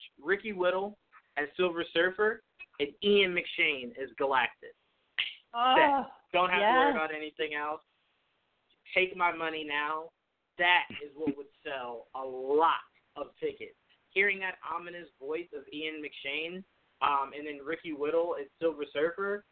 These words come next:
Speaker 1: Tia bringing American Gods to the M C U, like, wh-, what's wrong with that,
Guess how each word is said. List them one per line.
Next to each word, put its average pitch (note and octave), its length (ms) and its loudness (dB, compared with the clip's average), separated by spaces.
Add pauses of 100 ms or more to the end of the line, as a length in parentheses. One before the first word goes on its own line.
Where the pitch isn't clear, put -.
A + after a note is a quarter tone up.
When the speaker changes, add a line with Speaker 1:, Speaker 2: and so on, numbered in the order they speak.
(360)
Speaker 1:
Tia F#3 240 6 (100)
bringing E3 240 2
American D#3 520 2
Gods D#3+ 280 0 (160)
to E3 60 -12
the D#3+ 80 -2
M D#3+ 280 -4
C D#3+ 80 -10
U, D#3 420 -2
like, D#3+ 200 -6 (160)
wh-, C#3+ 220 -6
what's D#3+ 260 -2
wrong F#3 240 4
with F#3 120 -4
that, G3 240 2